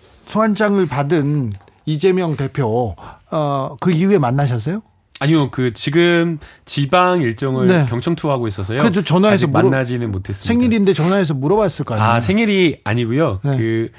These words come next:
Speaker 2: 양력으로 주민등록상의 생일은 맞는데
Speaker 1: 네.
Speaker 2: 음력 생일입니다.
Speaker 1: 아, 그래요?
Speaker 2: 네, 네.
Speaker 1: 그냥, 그냥 그렇구나.
Speaker 2: <laughs> 아, 네.
Speaker 1: 그래서 얘기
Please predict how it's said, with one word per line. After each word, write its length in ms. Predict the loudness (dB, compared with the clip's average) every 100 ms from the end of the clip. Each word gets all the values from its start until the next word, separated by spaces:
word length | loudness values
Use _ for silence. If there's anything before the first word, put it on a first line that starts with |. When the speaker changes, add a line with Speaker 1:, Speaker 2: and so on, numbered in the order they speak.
| -20 -10 -2
Speaker 2:
양력으로 640 | 0 2 2 2 2 0
주민등록상의 680 | 0 0 2 0 -2 -2 -2
생일은 320 | 0 0 0
맞는데 480 | -2 -4 -4 -2 0
Speaker 1:
네. 160 | 0 -2
Speaker 2:
음력 340 | -2 -2 -4 -6
생일입니다. 380 | -10 -8 -6
Speaker 1:
아, 60 | -4
그래요? 400 | -2 -2 -2 -4 -6
Speaker 2:
네, 160 | -6 -2
네. 60 |
Speaker 1:
그냥, 280 | 0 0 -2
그냥 300 | -4 -6 -6
그렇구나. 380 | -4 -6 -2 -2
Speaker 2:
<laughs> 80 | 0 2
아, 100 | 2
네. 160 | 0 -2 -6 -2
Speaker 1:
그래서 280 | -2 0
얘기 380 | 0 2 0 -2